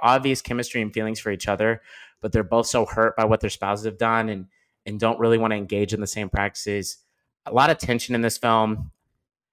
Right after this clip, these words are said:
a lot of beautiful scenery. The music also as well is,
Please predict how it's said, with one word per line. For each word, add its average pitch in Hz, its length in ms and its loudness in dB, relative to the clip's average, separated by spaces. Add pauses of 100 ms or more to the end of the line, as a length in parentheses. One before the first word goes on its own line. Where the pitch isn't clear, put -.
(200)
a 123 40 -10
lot 131 120 6
of 120 100 0
beautiful 110 340 0
scenery. 104 680 -2
The 110 120 2
music 113 640 -2 (120)
also 110 420 2
as 95 180 -6
well 98 300 2
is, 98 140 -6